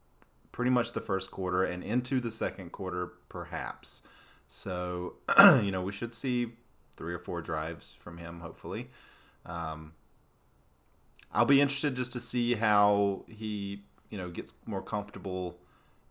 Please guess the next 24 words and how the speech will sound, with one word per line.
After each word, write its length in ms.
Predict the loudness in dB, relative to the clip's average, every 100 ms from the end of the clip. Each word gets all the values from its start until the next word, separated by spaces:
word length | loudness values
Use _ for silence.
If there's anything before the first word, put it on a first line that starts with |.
| _ _ _ -20 -16
the 120 | -4 2
more 240 | 4 4
further 440 | 2 2 6 6
into 160 | 4 2
the 120 | -2
game 300 | 2 2 2
he 100 | -4
gets. 580 | -2 2 2 0 -4 -4
You 100 | -4
know, 100 | -2
he's, 240 | 0 -2 -4
he's 160 | 0
always 180 | 2 4
had 140 | 4
this 160 | 2 2
rap 360 | 4 4 4 0
of 280 | -6 -8 -14 -20 -20 -20 -20 _ _ _ _ _ _ _ _
not 340 | 6 8 8 4
being 320 | 2 2 2
a 120 | 0
very 240 | 0 0 0
good 180 | -2
front 300 | -2 -2 -2
runner, 320 | 0 -4 -4